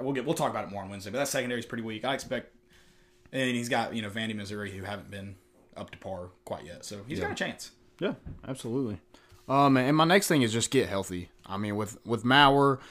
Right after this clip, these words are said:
Speaker 2: the whole team, you know, we've kinda gone through a, we went through that gauntlet, had a bye week,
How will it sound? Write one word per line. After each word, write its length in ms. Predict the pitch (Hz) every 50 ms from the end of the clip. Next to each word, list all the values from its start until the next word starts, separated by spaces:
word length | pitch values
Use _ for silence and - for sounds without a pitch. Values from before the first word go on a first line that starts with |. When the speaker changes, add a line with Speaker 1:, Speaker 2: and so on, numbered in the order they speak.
| - - -
Speaker 2:
the 80 | 131
whole 180 | 123 151 165 143
team, 480 | - 127 117 113 107 101 101 98 - - _ _ _ -
you 80 | - 98
know, 100 | 95 95
we've 240 | 104 117 117 117
kinda 240 | - 131 131 123 117
gone 300 | 113 120 113 113 120 117 110
through 260 | 127 120 117 110 107
a, 220 | 107 107 104 101 - _ - - - _ _ _ - - _ - - - _ _ _ - _ - _ _ -
we 80 | 117 127
went 160 | 143 180 175 143
through 100 | 175 175
that 140 | 156 143
gauntlet, 420 | 135 143 135 139 135 131 135 127 98
had 180 | 110 131 135
a 40 | 135
bye 200 | 120 117 113 110 113
week, 480 | 110 113 113 113 104 - - - -